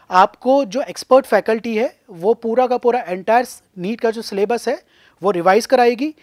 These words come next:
इसके अलावा आपके जो डाउट्स हैं, इंपॉर्टेंट टॉपिक्स हैं, वो कवर करवाएंगे। अब हम इस कोर्स के बारे में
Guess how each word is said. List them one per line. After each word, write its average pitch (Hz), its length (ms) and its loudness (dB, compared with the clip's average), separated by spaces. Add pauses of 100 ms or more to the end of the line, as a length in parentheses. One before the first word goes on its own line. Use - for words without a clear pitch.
(200)
इसके 220 200 -4
अलावा 269 280 4
आपके 262 220 -2
जो 269 100 -4
डाउट्स 202 500 0
हैं, 165 200 -8 (160)
इंपॉर्टेंट 208 540 -2 (200)
टॉपिक्स 220 420 2
हैं, 233 120 -10 (320)
वो 262 120 4
कवर 226 260 6
करवाएंगे। 165 640 -2 (760)
अब 262 160 4
हम 302 360 0
इस 262 160 -4
कोर्स 214 320 2
के 240 120 0
बारे 196 180 0
में 294 200 -6